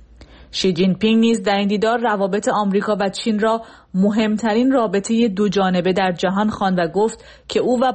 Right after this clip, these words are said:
بایدن مسئولیت‌های سنگینی برای دو ملت، برای جهان و برای تاریخ بر عهده دارند. در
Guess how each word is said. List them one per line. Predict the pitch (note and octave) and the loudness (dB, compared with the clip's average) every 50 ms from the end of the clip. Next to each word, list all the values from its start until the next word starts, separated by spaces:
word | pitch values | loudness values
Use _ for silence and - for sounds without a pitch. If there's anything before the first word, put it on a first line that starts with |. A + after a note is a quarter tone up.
| F#3+ | 0
بایدن | G#3+ G#3 G3+ G3 F#3+ G#3 A#3 B3+ C4+ C4+ | 0 0 0 0 2 0 0 0 0 0
مسئولیت‌های | A#3 G3+ G#3+ - - - G3 F#3+ F#3 F3+ F3+ F3+ G3 G3+ G3 G3 A3 | 0 -2 -2 -4 -6 -6 -2 -2 -2 -2 -2 -2 -4 -2 0 0 0
سنگینی | A3 - - B3 A3+ A3 A3 G#3+ A#3+ A#3 G3 D#3 - - - - - - - - | -2 0 -2 0 2 2 2 2 2 2 0 0 -4 -6 -12 -14 -20 -20 -10 -4
برای | - F#3 F#3 G3 G3+ G#3 G#3+ G#3 | -2 0 2 2 2 2 0 0
دو | F3+ F3 G#3 G3 | 0 0 0 0
ملت، | F#3+ F#3 F3+ D#3+ D3+ D3+ E3+ F#3+ A3+ A#3+ A#3 - - | 2 2 0 0 -2 -2 -2 0 0 -2 -4 -6 -6
برای | - F3+ F3+ F#3 F#3+ F#3+ G#3 G3 | -4 -2 0 0 0 0 -2 -2
جهان | F3+ - G3 F3+ F3 D#3+ F#3+ A3 A#3+ B3+ B3+ A#3+ | -2 0 0 0 0 0 -2 0 0 2 0 0
و | G3+ | 0
برای | F3+ F3 E3 D#3+ E3 E3 F#3 F#3 | 0 0 0 0 0 0 -2 -2
تاریخ | - - G#3+ G3+ A3 A3+ F3+ - - - | -2 -2 -2 0 0 0 -2 -2 -8 -6
بر | - D3 C#3 | -4 -2 -2
عهده | C#3 C3+ - - C#3+ | -2 -4 -4 -4 -2
دارند. | C#3 C3 B2 A#2+ G#2 - - - - - - - - - - - - - | -2 -2 -2 -2 -4 -6 -8 -14 -16 -20 -20 -20 -20 -20 -20 -20 -16 -6
در | - E3+ | -4 -2